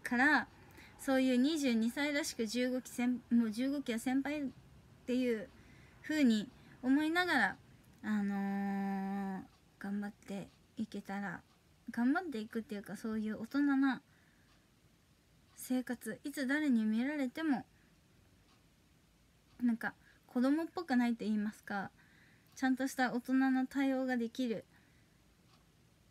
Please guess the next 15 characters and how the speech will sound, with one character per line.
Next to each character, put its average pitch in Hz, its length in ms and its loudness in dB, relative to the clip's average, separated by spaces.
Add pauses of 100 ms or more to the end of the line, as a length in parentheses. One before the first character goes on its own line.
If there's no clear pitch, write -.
(120)
大 226 60 -6
人 214 100 -8 (200)
に 214 260 0 (340)
な 226 100 0
れ 220 100 -4
た 208 80 -12
ら 208 80 -8
な。 196 180 -10
中 262 280 2
身 285 140 2
が 208 120 -6
こ 294 140 -6
う 320 80 -4
い 302 440 -2
う、 294 60 -10